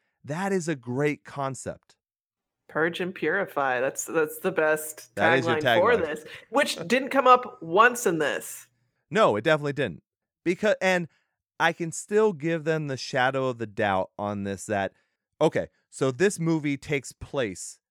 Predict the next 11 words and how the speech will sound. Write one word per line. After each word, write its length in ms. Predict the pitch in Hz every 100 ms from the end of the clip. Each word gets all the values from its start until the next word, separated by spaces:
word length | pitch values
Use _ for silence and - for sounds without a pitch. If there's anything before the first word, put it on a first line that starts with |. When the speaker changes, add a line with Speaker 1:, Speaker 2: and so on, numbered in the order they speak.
| _ -
Speaker 1:
in 260 | 131 123 117
twenty 720 | - - 127 131 131 123 120
sixteen 560 | - - 170 - 180
or 60 | 143
twenty 280 | - 127 107
fourteen. 440 | - 95 - 82
It's 140 | 92 -
one 140 | 117
of 60 | 95
the 60 |
two. 260 | 87 -